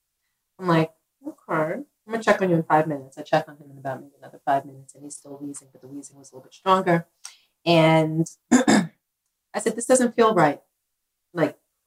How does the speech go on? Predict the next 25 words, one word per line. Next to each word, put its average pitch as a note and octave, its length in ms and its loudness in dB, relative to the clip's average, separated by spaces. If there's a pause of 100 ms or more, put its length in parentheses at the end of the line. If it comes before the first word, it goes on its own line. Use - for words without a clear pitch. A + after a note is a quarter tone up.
(240)
how's G#3+ 260 2
your A3 80 2
breath?" - 300 0 (680)
He's E4+ 100 0
like, F4 160 4
"No, C#4 100 6
I'm A#3 180 0
good." - 360 0
I'm F#3+ 120 -14
like, F3 160 -6
"You're F3 120 2
not F3 280 2
good." - 180 -10 (400)
And F#3 120 4
my E3+ 160 4
father F3 840 2
and C#4+ 140 0
my B3 120 0
mother, F#3 320 -2
they - 140 -20
were - 100 -20 (120)
literally F2+ 300 -14
my - 220 -20
best - 240 -14
friends. - 460 -20